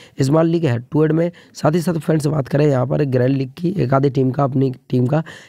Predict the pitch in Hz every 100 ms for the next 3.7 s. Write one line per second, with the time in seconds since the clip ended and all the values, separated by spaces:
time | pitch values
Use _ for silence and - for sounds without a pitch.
0 | - 139 123 143 127 127 123 - 120 123
1 | 135 117 120 175 - - _ 127 110 107
2 | 101 95 - - 151 208 202 180 175 160
3 | 151 151 156 156 135 135 160